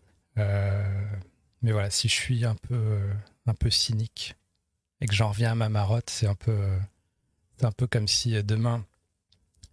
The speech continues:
tu faisais justement un A B testing avec une bouteille de flotte et que dans un cas, tu dis, euh, ah, tiens, tu,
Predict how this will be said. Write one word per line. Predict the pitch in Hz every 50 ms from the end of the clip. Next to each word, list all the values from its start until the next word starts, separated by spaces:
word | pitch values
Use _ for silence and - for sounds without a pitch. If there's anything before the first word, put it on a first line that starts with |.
| - -
tu | - 127
faisais | 95 98 113 104
justement | 107 123 - - - 123 113 120 117 107
un | 101 107
A | 113 113
B | 113 113 107
testing | - 123 110 - - - - 120 120 110 98 92 90 - _ - - - _ _ _ _ _ _ _ _
avec | 120 113 107 104 - -
une | 110 104
bouteille | 101 110 107 - 120 113 104
de | 101 98
flotte | - - 131 131 147 - - - - - _ _ _ _ _ _ _ _ _ _ _ 113
et | 104 98
que | 107
dans | 101 107 110 104 107 110
un | 107 107 107 107 104 104 107
cas, | - - 123 120
tu | - - - 107
dis, | 101 101 104 107 104
euh, | 101 101 98 98 98 98 98 95 95 101 104
ah, | 110 104
tiens, | - - 107 98
tu, | - -